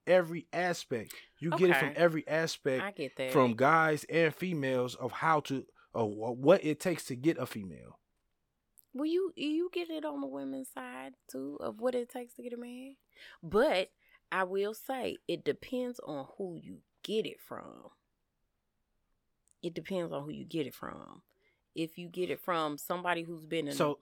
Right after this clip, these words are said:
Speaker 1: s-, can I, can I interrupt you for a
Speaker 2: Okay, go
Speaker 1: second?
Speaker 2: ahead.
Speaker 1: So the difference that I think is within this situation, when y'all, when, when women had that conversation to,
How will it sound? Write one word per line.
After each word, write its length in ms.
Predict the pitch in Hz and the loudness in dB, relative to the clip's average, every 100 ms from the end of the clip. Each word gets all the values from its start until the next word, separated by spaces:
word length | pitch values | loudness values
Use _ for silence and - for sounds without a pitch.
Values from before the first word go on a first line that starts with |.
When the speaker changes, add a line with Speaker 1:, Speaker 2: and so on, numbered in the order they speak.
| - | -10
Speaker 1:
s-, 300 | - - - | -14 -14 -4
can 120 | 151 | 0
I, 140 | 135 135 | 0 -2
can 200 | - 131 | -6 -6
I 120 | 123 | -6
interrupt 340 | 127 151 160 | -4 -2 -2
you 60 | 160 | -4
for 120 | 190 | -4
a 40 | 175 | -2
Speaker 2:
Okay, 40 | 175 | 0
go 20 | |
Speaker 1:
second? 120 | 208 | -2
Speaker 2:
ahead. 140 | 180 151 _ _ _ _ _ | -6 -12 _ _ _ _ _
Speaker 1:
So 200 | - 160 | 2 4
the 80 | 139 | 4
difference 400 | 127 185 180 160 | 0 0 0 0
that 100 | 120 | 2
I 100 | 139 | 2
think 240 | - 143 | 0 -4
is 100 | 117 | -4
within 260 | 123 131 131 | -4 -2 -2
this 140 | 123 | -2
situation, 640 | 135 127 135 139 - 139 - _ _ _ _ _ _ _ _ _ _ - | -6 -4 -4 -4 -6 -10 -14 _ _ _ _ _ _ _ _ _ _ -4
when 160 | 127 | 0
y'all, 320 | 123 175 156 123 | 4 4 2 2
when, 260 | 123 107 | 0 0
when 160 | 123 120 | 0 0
women 220 | 170 156 | 0 0
had 180 | 135 147 | 0 -2
that 140 | 135 | -2
conversation 560 | - 143 131 143 - 123 | -2 -4 -2 -6 -6 -8
to, 320 | - 117 | -4 -4